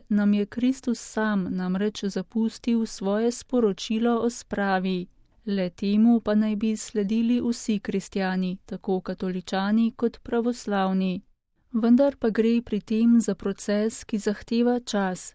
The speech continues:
preden lahko zares postane del zavesti in življenj narodov.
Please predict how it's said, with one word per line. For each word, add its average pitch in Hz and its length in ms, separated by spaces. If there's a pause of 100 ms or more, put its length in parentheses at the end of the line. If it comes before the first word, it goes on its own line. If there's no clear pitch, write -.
preden 196 460
lahko 196 440
zares 214 440
postane 214 680
del 233 380
zavesti 214 720 (160)
in 247 100
življenj 220 640
narodov. 190 720